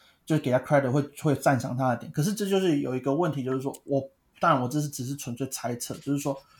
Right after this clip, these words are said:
如果你今天包括说 Gleyber，包括说 Gary 他们的一些表现不好的时候，或者是说像之前 David Garcia 他表现不好，就他说这是，呃，这是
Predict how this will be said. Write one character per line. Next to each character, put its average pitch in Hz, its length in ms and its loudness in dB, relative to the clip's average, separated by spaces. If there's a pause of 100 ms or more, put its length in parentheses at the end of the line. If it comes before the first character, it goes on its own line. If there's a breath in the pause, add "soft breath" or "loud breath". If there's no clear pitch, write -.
(380 soft breath)
如 208 160 2
果 220 140 4
你 151 120 4
今 160 220 2
天 156 400 2 (140)
包 170 140 8
括 185 140 4
说 165 440 0 (240)
Gleyber， 151 500 4 (100)
包 151 120 4
括 175 120 4
说 147 200 0
Gary 135 420 2
他 151 160 2
们 131 240 2
的 120 300 -2 (340)
一 160 100 2
些 151 180 2
表 143 260 -4
现 139 160 -2
不 139 180 0
好 - 160 -10
的 135 160 -12
时 - 160 -8
候， 123 280 -2 (220 soft breath)
或 196 80 4
者 156 80 6
是 165 80 6
说 165 140 2
像 151 180 2
之 147 160 -2
前 127 220 -4
David 147 220 2
Garcia 123 520 0
他 131 120 -4
表 120 200 -4
现 131 160 -4
不 139 120 -4
好， 120 100 0
就 139 180 0
他 135 160 -2
说 131 160 -4
这 135 160 -2
是， 131 380 0 (400)
呃， 127 200 0
这 156 120 2
是 160 280 2